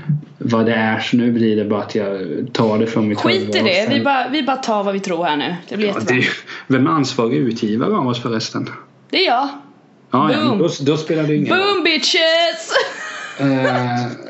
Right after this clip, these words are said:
Speaker 1: explicit content.
Speaker 2: Ja, precis. Jupp.
Speaker 1: Nej, men jag, jag skulle tänka, om man bara gör en enkel definition, så skulle jag vilja säga att jag är mer introvert, för jag har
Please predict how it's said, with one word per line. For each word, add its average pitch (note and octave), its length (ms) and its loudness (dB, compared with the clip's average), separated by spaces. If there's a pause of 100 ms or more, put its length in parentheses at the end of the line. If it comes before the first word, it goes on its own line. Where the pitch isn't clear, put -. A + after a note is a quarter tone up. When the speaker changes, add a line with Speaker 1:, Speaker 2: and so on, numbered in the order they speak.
(1000)
Speaker 1:
explicit - 640 -2
content. - 600 -6
Speaker 2:
Ja, C#4+ 320 2
precis. A3+ 440 -2 (220)
Jupp. B3 280 -2 (880)
Speaker 1:
Nej, D3 320 4
men C#3 340 2 (420)
jag, D3+ 280 2
jag D#3+ 120 2
skulle D3+ 220 0
tänka, D3+ 300 2
om C#3+ 60 4
man D3 140 4
bara D3 140 4
gör C#3 120 4
en C3 100 2
enkel A#2+ 560 2 (1120)
definition, C3 600 2
så A#2 220 0
skulle B2 260 2
jag A#2+ 40 4
vilja A#2+ 160 2
säga A#2+ 160 4
att - 100 -4
jag A#2+ 240 4
är B2 280 2
mer A2 400 2 (840)
introvert, A2 800 2
för B2+ 120 2
jag B2 160 4
har A#2+ 520 0